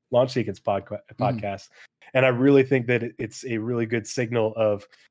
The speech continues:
Speaker 1: what the other starter ships will, uh, the, the feel for them when they go back and bring them up to standard. Um, I, I think it's a really good indicator of what the starter ship lineup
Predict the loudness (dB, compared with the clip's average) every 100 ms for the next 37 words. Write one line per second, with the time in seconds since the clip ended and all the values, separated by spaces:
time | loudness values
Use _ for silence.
0 | _ 0 2 4 2 2 0 2 0 0
1 | -4 -6 -10 -6 2 2 2 -2 _ _
2 | _ _ _ _ _ _ _ _ -2 -2
3 | -2 -4 -4 2 6 8 6 4 4 4
4 | 2 0 0 2 2 2 2 0 0 -4
5 | -6 -18 -10 -4 0 0 0 -4 -6 -14
6 | -4 -4 -2 -4 -6 _ _ _ -4 -2
7 | -2 -2 -4 -4 -4 -4 -4 -4 -2 -2
8 | -2 -2 -2 -4 -2 0 -2 -2 -4 -2
9 | -4 -4 2 2 2 -4 -2 0 0 -2